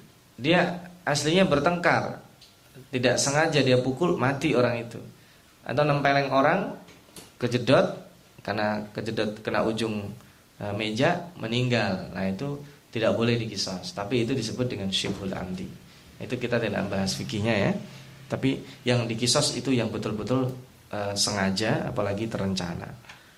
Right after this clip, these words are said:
Entah dia melakukan ataupun dia otaknya. Nah, itu sudah dibahas dalam fikih. Kalau si A menyuruh si B untuk membunuh si C, nah, itu yang dikisos siapa?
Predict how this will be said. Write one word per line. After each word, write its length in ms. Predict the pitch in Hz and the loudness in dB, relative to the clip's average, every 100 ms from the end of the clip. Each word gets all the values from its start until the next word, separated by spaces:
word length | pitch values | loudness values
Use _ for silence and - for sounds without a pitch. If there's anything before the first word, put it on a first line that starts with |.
| - _ | -20 _
Entah 240 | 120 143 127 123 | 0 0 2 2
dia 160 | 123 | 2
melakukan 640 | 117 110 107 113 - 151 190 - - - - - | 4 0 0 -4 -4 -4 -4 -10 -18 -20 -20 -6
ataupun 400 | 113 123 123 123 | -2 -2 -2 -4
dia 240 | 113 117 - | -2 -2 -2
otaknya. 640 | 101 95 87 95 95 87 - - | -4 -8 -6 -4 -4 -6 -14 -20
Nah, 240 | - 98 98 | -12 -8 -8
itu 80 | 120 | -6
sudah 240 | 113 104 | -6 -4
dibahas 240 | 107 113 | -2 -2
dalam 160 | 110 98 | -2 -2
fikih. 400 | 131 127 110 - - - - | -2 -2 -2 -4 -14 -20 -20
Kalau 240 | - 139 127 | 0 4 4
si 260 | 127 185 180 | 4 4 4
A 320 | 190 202 - | 2 2 -2
menyuruh 380 | 135 135 147 160 | 0 2 4 4
si 240 | - 147 | 4 2
B 320 | 123 143 185 - - - | 4 2 2 -2 -10 -4
untuk 320 | 143 131 147 | -2 2 2
membunuh 400 | 135 123 131 135 | 2 2 2 2
si 240 | 127 185 185 | 0 -2 0
C, 320 | 117 123 - - - - _ - - | 0 0 -4 -12 -20 -20 _ -20 -6
nah, 220 | 107 107 | -2 0
itu 160 | 127 196 | 2 4
yang 220 | 185 160 | 4 4
dikisos 340 | 143 170 - | 2 0 0
siapa? 380 | - 107 95 90 | 2 0 0 -10